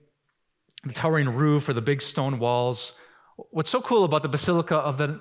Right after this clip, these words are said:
Annunciation is that there's this courtyard around it, and on the outer walls of the courtyard are mosaics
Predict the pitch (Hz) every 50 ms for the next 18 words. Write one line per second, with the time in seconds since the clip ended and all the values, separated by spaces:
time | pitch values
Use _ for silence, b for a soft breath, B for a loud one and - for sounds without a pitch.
0 | - - - 139 147 147 147 - - 139 139 139 - - 139 139 151 123 151 156
1 | 147 156 147 - 160 131 - - - - 220 240 226 190 165 151 147 143 135 151
2 | 143 123 135 143 156 151 131 120 120 120 - - B B B B B B B B
3 | B B B B _ _ _ _ _ _ 160 170 175 175 175 175 180 180 175 175
4 | 202 226 262 233 170 147 160 165 175 175 160 185 156 143 143 - - - 175 170
5 | 175 156 139 135 131 127 120 - 139 135 139 139 135 131 135 123 113 113 156 185
6 | 196 156 131 127 135 131 - - - - - b